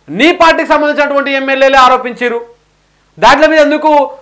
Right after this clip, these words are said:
సీబీఐలు, ఈడీలు, ఈ ఐటీలు దాడులు జరగట్లేదు? దేనికోసం జరగడం లేదు? మహారాష్ట్రలో ఇప్పుడు నీ ప్రభుత్వం ఉన్నది, మొన్నటి వరకు యాక్టివ్గా పనిచేసినటువంటి ఈడీ కానీ, సీబీఐ కానీ,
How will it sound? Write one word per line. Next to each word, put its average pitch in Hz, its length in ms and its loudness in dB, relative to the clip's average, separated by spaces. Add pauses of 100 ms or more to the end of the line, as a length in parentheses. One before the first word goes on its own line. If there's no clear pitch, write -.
(200)
సీబీఐలు, 285 500 2
ఈడీలు, 285 500 0
ఈ 277 220 0
ఐటీలు 285 340 0
దాడులు 269 300 2
జరగట్లేదు? 269 560 0 (380)
దేనికోసం 294 500 0
జరగడం 277 340 0
లేదు? 269 300 0 (460)
మహారాష్ట్రలో 311 580 2
ఇప్పుడు 294 180 -2
నీ 285 80 -2
ప్రభుత్వం 285 420 0
ఉన్నది, 277 240 -2
మొన్నటి 269 300 0
వరకు 302 480 2 (220)
యాక్టివ్గా 320 440 2
పనిచేసినటువంటి 285 600 0
ఈడీ 285 320 -2
కానీ, 285 260 0
సీబీఐ 285 440 0
కానీ, 269 320 0